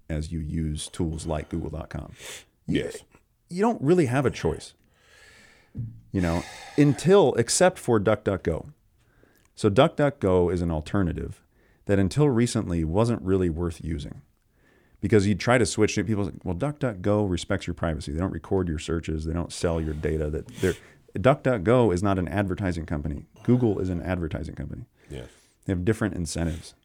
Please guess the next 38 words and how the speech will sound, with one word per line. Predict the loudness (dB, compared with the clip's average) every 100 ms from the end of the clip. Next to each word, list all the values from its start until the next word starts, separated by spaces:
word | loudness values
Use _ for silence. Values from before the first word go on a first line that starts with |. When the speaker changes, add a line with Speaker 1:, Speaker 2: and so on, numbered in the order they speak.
| _ _ _ _ _ _ -4
Speaker 1:
different | -2 0 0
purposes. | 0 0 -2 -14 -20 _ _ _ _ _ _ -18 -6
Um, | -2 0 -2 -8 _ _
but | 2 4
it |
was | 4 4
no | 2
good. | 2 2 2 -2 _ _ _ _ 0
You | 4
know, | 4
Speaker 2:
Right. |
Speaker 1:
you'd | 4 2
search | 4 4
for | 4
Speaker 2:
And | 4
they, |
Speaker 1:
something | 4 6 4
and | 6
you |
Speaker 2:
they | 6
Speaker 1:
wouldn't | 8
Speaker 2:
have | 8
Speaker 1:
get |
what | 8
you |
Speaker 2:
different | 6 6
Speaker 1:
want. | 6
Speaker 2:
capabilities | 6 4 2 0 -2 -12 -20 -20 -14 -2
as | 4
Speaker 1:
Yeah. | 6
Speaker 2:
a |
result | 6 6 6
of | 2
that. | -10 -12 -6
Speaker 1:
Yeah, | -4 0 -2 -4 0
different. | 2 2 0 0
I |
mean, | -2